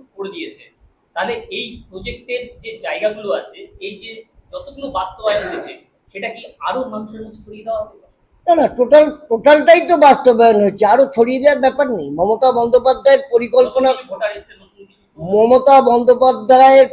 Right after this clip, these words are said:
Speaker 2: পরিকল্পনা বাংলার মানুষ ভালো থাকুক, বাংলার মানুষ সুস্থ থাকুক, বাংলার মানুষের পাশে থাকুক। আজকে মমতা বন্দ্যোপাধ্যায় সেই পরিকল্পনা নেবেন, সরকারের পরিকল্পনা নেবেন,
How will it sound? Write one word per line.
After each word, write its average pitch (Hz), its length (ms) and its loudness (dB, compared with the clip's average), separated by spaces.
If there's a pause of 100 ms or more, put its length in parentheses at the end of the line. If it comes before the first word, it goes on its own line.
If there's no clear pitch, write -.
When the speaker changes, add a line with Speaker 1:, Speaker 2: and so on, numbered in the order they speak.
Speaker 2:
পরিকল্পনা 247 840 0 (300)
বাংলার 240 460 2
মানুষ 247 580 0 (220)
ভালো 214 380 2
থাকুক, 247 500 0 (120)
বাংলার 233 440 2 (140)
মানুষ 247 280 -2 (180)
সুস্থ - 260 -18 (140)
থাকুক, 240 460 0
বাংলার 226 420 2 (120)
মানুষের 254 540 0
পাশে 208 240 -4
থাকুক। - 320 -12 (1800)
আজকে - 400 0 (100)
মমতা 233 400 2
বন্দ্যোপাধ্যায় 220 720 0
সেই 202 220 -4 (100)
পরিকল্পনা 208 640 -4
নেবেন, 202 300 -2 (180)
সরকারের 208 480 0
পরিকল্পনা 220 600 -4
নেবেন, 240 280 -4